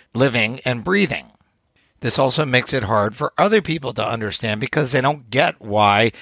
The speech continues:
the grieving person doesn't just move on and leave the estranged one behind. That's easy to do in theory, but very difficult to do if you really care about the person who is estranged.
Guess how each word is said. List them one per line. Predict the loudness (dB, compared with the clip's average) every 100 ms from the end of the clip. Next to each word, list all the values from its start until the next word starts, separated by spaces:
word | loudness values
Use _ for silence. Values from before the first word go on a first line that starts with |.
| -20 -8
the | -8
grieving | -6 -4 -2 -2 -2
person | -4 -2 -2 -2 -4 0
doesn't | 2 2 0
just | 2 0 0
move | -2 0
on | 2 2 0 -6 -16 -6
and | -4 -2
leave | 0 2 2 0
the | -2
estranged | -2 -4 -4 -4 -6 -6
one | -4 -4
behind. | -4 -6 0 2 2 0 -8 -18 -20 _ _
That's | -2 0 -2
easy | -2 0 0 -2
to | -4 -6
do | -2 0
in | -2
theory, | -6 0 2 4 2 -4 -8 -10
but | -6 0
very | 2 2
difficult | 2 0 0 -2 -4 -4 _ -8
to | -6
do | 0 4 4 2 -4 -16 _
if | -4 -2
you | -4
really | 0 0 0
care | 0 2 2 0 -6
about | -2 -2 -2
the | -6
person | -8 -6 -6 -8
who | -8 -8
is | -8
estranged. | -6 -6 -4 -4 -4 -8 -12 -12